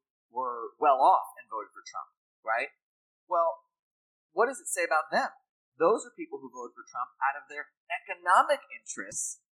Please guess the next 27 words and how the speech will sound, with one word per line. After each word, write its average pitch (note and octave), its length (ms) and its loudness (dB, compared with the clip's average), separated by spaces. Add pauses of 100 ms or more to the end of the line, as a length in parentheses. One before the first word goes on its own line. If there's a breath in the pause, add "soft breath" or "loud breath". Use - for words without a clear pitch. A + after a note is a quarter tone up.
(120)
and E3 160 -10
set - 240 -6
aside B3+ 560 -2
their C3 160 -2
cultural - 560 -8
interests. - 560 -16 (260)
But F3+ 200 2
we A3+ 100 -2
don't B3+ 160 -2
say F#3 200 -6
to D3+ 80 -4
them, E3 280 -2 (220)
"Why D3+ 260 4
didn't - 160 -18
you D3 100 -18
vote D3 220 -6
for - 80 -18
your B2+ 160 -14
cultural - 560 -6
interests?" - 640 -10 (880)
Right? D3+ 400 -2
We F3 140 2
don't C#4+ 180 0
tell F3 320 2
rich E3+ 400 -2
Trump G3+ 240 2 (100)
voters, A2+ 460 -6